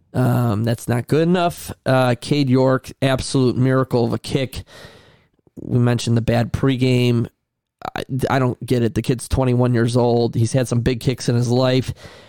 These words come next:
The confidence is very, very high. Like this, once again, just kinda see it pan out for him nicely. Some more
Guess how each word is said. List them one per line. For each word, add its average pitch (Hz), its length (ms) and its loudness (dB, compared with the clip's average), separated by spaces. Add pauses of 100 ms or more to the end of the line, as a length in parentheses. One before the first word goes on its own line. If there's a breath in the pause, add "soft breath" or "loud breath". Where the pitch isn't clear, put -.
(180 loud breath)
The - 80 -2
confidence 139 520 0
is 120 140 -6
very, 123 260 2
very 123 220 2
high. 120 600 2
Like 120 300 -2
this, - 260 -2
once 127 280 0
again, 117 280 0
just 120 160 -4
kinda 127 200 0
see 127 520 2 (540 loud breath)
it - 160 -4
pan 135 260 0
out 120 220 0
for 127 100 -2
him 120 240 4
nicely. 117 640 0 (140)
Some - 180 -2
more 117 320 2